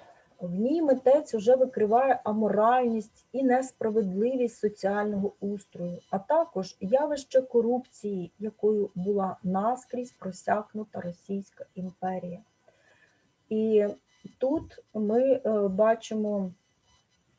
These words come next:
дуже таку концентровану, е, реалістичність зображення дійсності. Повість "Шинель"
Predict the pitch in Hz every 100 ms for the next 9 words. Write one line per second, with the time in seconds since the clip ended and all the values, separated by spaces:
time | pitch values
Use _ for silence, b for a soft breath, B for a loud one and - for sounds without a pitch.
0 | _ _ 247 180 214 226 - 226 220 208
1 | 226 220 - 214 208 - 226 247 277 262
2 | 254 254 254 254 b b b _ 196 190
3 | 190 185 190 220 226 220 214 - - 240
4 | 226 - 185 175 - _ _ _ 185 170
5 | 190 180 190 185 180 190 180 175 180 170
6 | - 180 - _ 220 _ _ _ _ _
7 | _ b b b b _ _ 320 381 359
8 | 339 - - 240 - - 294 277 311 392